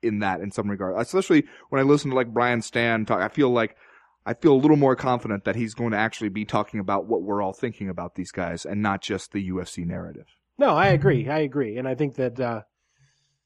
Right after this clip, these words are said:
Speaker 2: just the, the honesty, I think, is, uh, underrated in terms of, uh, <laughs> pro-, promoting your event. Anyway, uh, we're almost out of time here. You got a short one or anything over there you wanna do?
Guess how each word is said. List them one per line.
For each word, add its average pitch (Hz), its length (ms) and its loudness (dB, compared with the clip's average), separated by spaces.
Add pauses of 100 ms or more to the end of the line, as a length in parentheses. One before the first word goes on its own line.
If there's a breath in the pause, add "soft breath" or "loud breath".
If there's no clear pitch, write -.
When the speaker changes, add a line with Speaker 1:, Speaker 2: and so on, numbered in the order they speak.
(380)
Speaker 2:
just 156 180 -4
the, 143 200 0
the 135 280 -8
honesty, 175 560 4
I 143 60 2
think, 156 260 0
is, 135 220 0
uh, 127 240 0 (720)
underrated 143 640 0 (220)
in 117 140 -10
terms 123 600 -8
of, 135 260 -2
uh, 139 100 2 (520 soft breath)
<laughs> 226 100 6 (520 soft breath)
pro-, 160 140 4
promoting 143 480 4
your 123 160 0
event. 110 320 -6 (100)
Anyway, 170 400 8
uh, 143 220 2
we're 180 140 6
almost 185 260 4
out 170 120 6
of 139 60 -2
time 170 280 2
here. 135 140 2
You 131 120 -2
got 143 160 2
a 135 40 0
short 165 280 0
one 160 180 2
or 156 60 2
anything 156 280 0
over 151 140 -2
there 156 120 2
you 151 140 0
wanna 151 200 0
do? 151 440 2